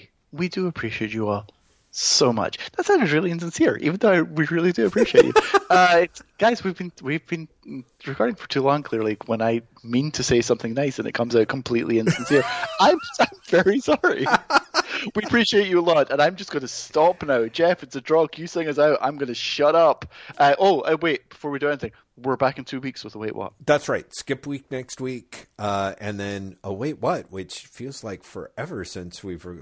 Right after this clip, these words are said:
Speaker 2: we'll have so much comic gossip to talk about.
Speaker 1: Right, 'cause
Speaker 2: It'll
Speaker 1: we,
Speaker 2: be
Speaker 1: 'cause we,
Speaker 2: ridiculous.
Speaker 1: the last one we did, which was two weeks ago, was the Steve Englehart
Speaker 2: Yeah.
Speaker 1: episode.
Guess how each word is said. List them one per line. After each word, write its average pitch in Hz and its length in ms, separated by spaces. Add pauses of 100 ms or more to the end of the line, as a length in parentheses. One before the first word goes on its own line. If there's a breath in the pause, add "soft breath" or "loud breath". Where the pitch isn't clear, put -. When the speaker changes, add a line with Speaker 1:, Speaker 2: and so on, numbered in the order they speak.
(100)
Speaker 2:
we'll 101 220
have 101 200
so - 180
much 120 240
comic 107 320
gossip 104 460
to 80 80
talk 104 280
about. - 140
Speaker 1:
Right, - 120
'cause - 120
Speaker 2:
It'll 196 100
Speaker 1:
we, 170 80
Speaker 2:
be 175 40
Speaker 1:
'cause - 160
we, 196 80
Speaker 2:
ridiculous. 147 240
Speaker 1:
the 156 60
last 196 240
one 233 160
we 175 120
did, 208 320
which - 180
was - 120
two 180 180
weeks 226 240
ago, 120 320 (280 loud breath)
was - 140
the - 60
Steve - 260
Englehart 220 560 (100)
Speaker 2:
Yeah. 180 120
Speaker 1:
episode. 160 260